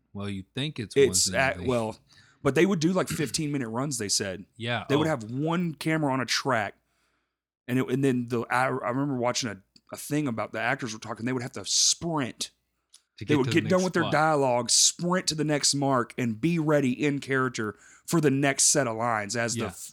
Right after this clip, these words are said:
Speaker 2: camera was coming down the hallway or
Speaker 1: Yeah,
Speaker 2: whatever.
Speaker 1: that movie is insane. Like,
Speaker 2: God.
Speaker 1: the, just the fact that they actually accomplished it is
Speaker 2: And there's
Speaker 1: mind-blowing.
Speaker 2: only one cut, and it's when the camera goes up to the night sky,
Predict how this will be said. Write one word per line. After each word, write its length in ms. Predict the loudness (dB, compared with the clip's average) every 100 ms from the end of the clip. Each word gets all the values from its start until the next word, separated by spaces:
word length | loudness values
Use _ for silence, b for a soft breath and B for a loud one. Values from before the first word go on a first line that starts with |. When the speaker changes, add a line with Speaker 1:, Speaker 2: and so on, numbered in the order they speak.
| -10
Speaker 2:
camera 320 | -4 -2 -2
was 160 | -2 -2
coming 240 | -2 -2
down 140 | -2 -4
the 80 | -4
hallway 380 | -4 -4 -4
or 80 | -4
Speaker 1:
Yeah, 40 | -4
Speaker 2:
whatever. 220 | -4 -2
Speaker 1:
that 60 |
movie 240 | -4 -4 -4
is 160 | -6 -10
insane. 680 | -8 -6 -6 -6 -4 -6 -8
Like, 80 | -8
Speaker 2:
God. 440 | -4 -4 -4 -8 -14 _ _ _
Speaker 1:
the, 180 | -8 -8
just 300 | -4 -6 -6
the 80 |
fact 300 | -4 -4 -2
that 180 | -6 -6
they 120 | -6
actually 480 | -6 -8 -8 -8 -8 -12 -20
accomplished 640 | -18 -8 -8 -6 -10 -12
it 60 | -12 -14
is 120 | -12
Speaker 2:
And 180 | -4 0
there's 160 | 2 2
Speaker 1:
mind-blowing. 240 | 4 4
Speaker 2:
only 100 | 4
one 160 | 2 2
cut, 340 | 2 0 0 -4 _ _ _ 0
and 100 | 2
it's 120 | 2
when 160 | 2 2
the 160 | 2 -2 _ -4
camera 320 | 0 0 2
goes 220 | 0 0
up 120 | -2
to 60 | -2
the 80 | -4
night 260 | -2 0
sky, 520 | 0 0 2 2 0